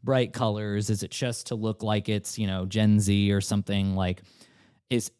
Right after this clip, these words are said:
are we just putting those things out when we're not actually, you know, identifying the issues that will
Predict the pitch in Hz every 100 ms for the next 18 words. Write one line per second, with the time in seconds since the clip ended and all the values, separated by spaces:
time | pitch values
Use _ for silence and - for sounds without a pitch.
0 | 131 131 127 127 - 151 - 147 131 120
1 | 113 - 120 110 110 110 107 107 107 104
2 | 107 104 104 - 107 95 92 95 98 90
3 | 110 104 101 95 - 92 90 90 - 90
4 | 92 90 92 92 101 98 92 95